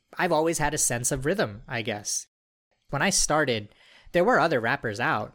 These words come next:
you know, other Indian rappers out and things like that. But I can say this in all objective fairness,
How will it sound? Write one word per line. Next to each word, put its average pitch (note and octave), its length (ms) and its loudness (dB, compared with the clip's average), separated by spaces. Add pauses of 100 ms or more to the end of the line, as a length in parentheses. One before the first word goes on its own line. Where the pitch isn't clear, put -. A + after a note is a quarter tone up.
you B2+ 100 -6
know, C3 100 0
other C3+ 160 0
Indian B2+ 300 -2
rappers A2 320 -2
out A2+ 160 -2
and A2 80 -14
things A#2 160 -4
like A2+ 140 -4
that. A#2 260 -2
But F3 280 2 (140)
I F3+ 100 2
can G#3+ 120 0
say G3 160 4
this F3+ 180 2
in D#3+ 160 -4
all E3 340 0
objective D#3 540 -2
fairness, D#3 460 -2